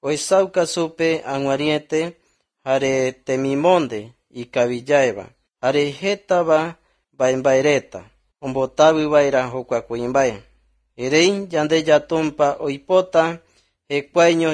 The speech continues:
yande yayeko vaera jeje. Creyente mbaetimako oipota omae vaera añaguasu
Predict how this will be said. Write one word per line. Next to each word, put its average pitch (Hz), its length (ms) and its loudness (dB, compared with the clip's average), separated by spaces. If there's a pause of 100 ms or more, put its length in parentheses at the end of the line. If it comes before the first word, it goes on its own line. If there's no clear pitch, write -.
yande 139 560 0 (260)
yayeko 165 560 2
vaera 139 520 4 (240)
jeje. 127 440 -2 (380)
Creyente 165 640 2
mbaetimako 156 1000 2
oipota 127 760 -2 (560)
omae 147 460 -2
vaera 143 520 0 (520)
añaguasu 143 760 -2